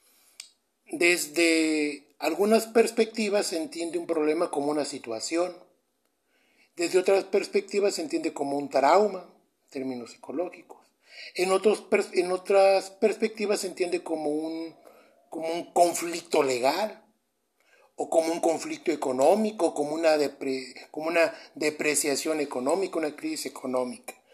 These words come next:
Son formas en cómo en la vida cotidiana o en distintas disciplinas se asume la idea de problema. Yo creo que es importante dar cuenta de ese término en un si-, en un sentido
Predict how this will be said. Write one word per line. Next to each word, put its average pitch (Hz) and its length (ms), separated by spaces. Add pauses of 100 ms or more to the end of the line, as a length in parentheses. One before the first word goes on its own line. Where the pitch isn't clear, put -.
(160)
Son 254 200
formas 202 520
en 165 100
cómo 170 640 (380)
en 143 140
la 139 100
vida 190 180
cotidiana 190 640
o 147 160
en 135 40
distintas 151 440
disciplinas 185 640
se - 80
asume 165 420 (540)
la 147 160
idea 147 240
de 151 100
problema. 123 600 (1900)
Yo 262 580
creo 180 400
que 185 100
es 170 120
importante 175 760
dar 160 240
cuenta 156 460
de 156 120
ese 170 200
término 165 640
en 139 100
un 170 140
si-, - 260
en 151 140
un 180 80
sentido 160 600